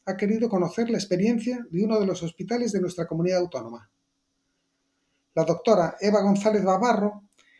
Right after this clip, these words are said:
es la responsable y jefa de sección del Servicio de Cardiología del Complexo Hospitalario Universitario Pontevedra, que recientemente ha puesto en marcha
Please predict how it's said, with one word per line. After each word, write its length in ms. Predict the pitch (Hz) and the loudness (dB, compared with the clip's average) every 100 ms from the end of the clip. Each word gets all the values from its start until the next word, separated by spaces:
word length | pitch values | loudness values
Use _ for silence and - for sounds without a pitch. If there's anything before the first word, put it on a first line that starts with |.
| _ _ | _ _
es 380 | 254 247 - - _ | -2 -2 -8 -16 _
la 120 | 180 | -2
responsable 680 | 170 160 175 165 247 262 262 269 | 0 0 0 0 2 2 2 0
y 100 | 196 | -2
jefa 300 | 214 233 226 | 2 2 2
de 120 | 196 | 2
sección 440 | - 175 240 254 | 0 -4 2 2
del 100 | 214 | 2
Servicio 440 | - 180 196 196 220 | 0 0 0 2 2
de 60 | |
Cardiología 540 | 185 170 170 160 240 233 | 2 2 0 0 -2 0
del 140 | 190 | 0
Complexo 480 | 170 160 190 214 180 | 0 -2 0 0 0
Hospitalario 600 | - 165 156 180 247 254 | -2 -4 -2 0 2 2
Universitario 640 | 202 175 165 - 208 226 202 | 2 2 -2 -2 0 0 2
Pontevedra, 600 | 160 156 170 170 - _ _ _ _ _ _ | 0 2 0 -2 -10 _ _ _ _ _ _
que 100 | 170 | -2
recientemente 880 | 170 175 220 233 254 247 226 226 - - _ | -2 0 0 4 4 4 2 -2 -4 -20 _
ha 140 | 185 190 | -6 0
puesto 240 | 220 220 | 0 2
en 140 | 202 | 2
marcha 400 | 226 269 262 254 | 2 2 0 -2